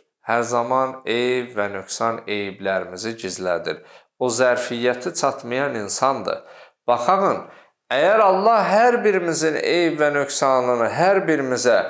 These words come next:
bəlli etmiş olsaydı, aşkarlasaydı,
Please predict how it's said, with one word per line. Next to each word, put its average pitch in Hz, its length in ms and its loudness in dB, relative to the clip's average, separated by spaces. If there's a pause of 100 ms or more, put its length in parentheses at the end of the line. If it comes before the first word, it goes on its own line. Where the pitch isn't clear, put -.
(380)
bəlli 131 440 2
etmiş - 360 -6
olsaydı, 104 580 0 (540)
aşkarlasaydı, 110 1000 0